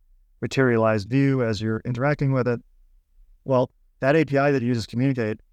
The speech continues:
is the exact same A P I that the web worker uses. So when, you know, when Pyodide was developed and we started experimenting with it, it was very, very easy for us to take our server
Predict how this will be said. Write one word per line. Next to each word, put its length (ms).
is 100
the 80
exact 420
same 200
A 100
P 100
I 100
that 60
the 60
web 160
worker 240
uses. 500
So 520
when, 520
you 120
know, 400
when 440
Pyodide 420
was 160
developed 380
and 80
we 80
started 320
experimenting 440
with 100
it, 100
it 40
was 100
very, 220
very 240
easy 160
for 120
us 80
to 80
take 180
our 80
server 540